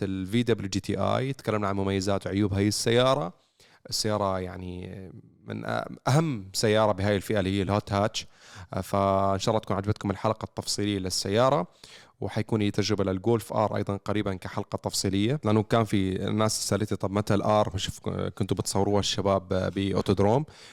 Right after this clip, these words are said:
فجربها مصعب، حتنزل حلقة. وبالنسبة للحلقة التفصيلية أيضًا إن شاء الله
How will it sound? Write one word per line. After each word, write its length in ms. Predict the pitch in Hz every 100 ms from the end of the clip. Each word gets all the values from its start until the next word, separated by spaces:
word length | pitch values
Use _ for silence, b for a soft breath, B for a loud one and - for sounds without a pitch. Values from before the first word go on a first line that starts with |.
| B
فجربها 640 | 107 104 104 120 139 120
مصعب، 320 | 110 107 98
حتنزل 420 | - 104 120 110 95
حلقة. 320 | 110 113 131
وبالنسبة 340 | 120 120 -
للحلقة 260 | 110 120 -
التفصيلية 560 | - 113 - 123 123
أيضًا 200 | 110 110
إن 120 | 104 98
شاء 200 | 107 107
الله 200 | 113